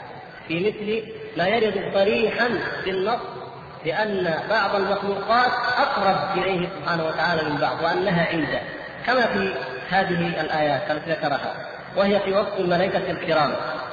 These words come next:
كقوله تعالى: "إن الذين عند ربك"، آخر آية من سورة الأعراف: "إن الذين عند ربك لا يستكبرون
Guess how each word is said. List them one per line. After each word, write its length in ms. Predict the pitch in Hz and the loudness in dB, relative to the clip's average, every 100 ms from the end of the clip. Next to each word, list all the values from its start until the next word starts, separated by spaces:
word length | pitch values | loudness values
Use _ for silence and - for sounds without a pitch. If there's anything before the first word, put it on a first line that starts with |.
| - | -8
كقوله 420 | 147 165 196 175 160 | -4 0 2 0 0
تعالى: 280 | 156 160 151 - - - | 0 2 0 -4 -8 0
"إن 240 | 226 220 196 | 2 4 4
الذين 420 | 190 180 208 196 | 4 2 4 2
عند 280 | 190 208 196 | 2 2 2
ربك"، 360 | 220 - 240 - - - | 2 0 -4 -4 -6 -2
آخر 380 | 175 220 208 190 180 208 | 0 2 2 2 2 4
آية 100 | 190 | 4
من 120 | 185 208 | 2 0
سورة 180 | 196 180 | 0 0
الأعراف: 520 | 160 147 214 226 - | 0 2 2 2 0
"إن 240 | 202 185 | 0 2
الذين 380 | 175 175 170 185 | 2 2 2 2
عند 240 | 175 190 175 | 2 2 4
ربك 580 | 202 175 202 233 240 - - - - 147 | 2 2 0 4 4 2 -6 -8 -6 -2
لا 300 | 156 202 202 | 4 6 4
يستكبرون 760 | 175 - 180 170 175 196 | 2 0 -2 0 0 2